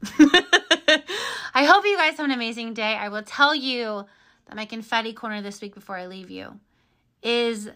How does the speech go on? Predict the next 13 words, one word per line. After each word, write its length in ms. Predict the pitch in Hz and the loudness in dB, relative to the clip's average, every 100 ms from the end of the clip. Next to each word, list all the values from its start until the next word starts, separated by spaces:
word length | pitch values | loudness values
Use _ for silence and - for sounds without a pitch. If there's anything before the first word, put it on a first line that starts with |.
| _ 214 | _ 0
that 640 | 226 226 196 - - - _ _ _ _ _ | 4 6 2 -6 -20 -20 _ _ _ _ _
I've 200 | 262 214 | -6 -4
gotten 180 | 185 - | -6 -6
myself 340 | 208 208 202 | -10 -10 -10
dressed 340 | 202 190 - - _ - | -8 -10 -12 -20 _ 2
every 760 | 294 359 392 381 415 403 311 | 6 6 4 0 0 -2 -4
day 340 | - 277 262 220 | 0 2 4 0
this 200 | 208 202 | -8 -14
week, 320 | 175 - _ _ _ _ _ _ _ _ _ _ _ | -18 -20 _ _ _ _ _ _ _ _ _ _ _
even 220 | 226 220 | -8 -4
on 160 | 220 226 | -6 -6
Labor 220 | 190 - | -8 -12
Day. 240 | - - | -16 -18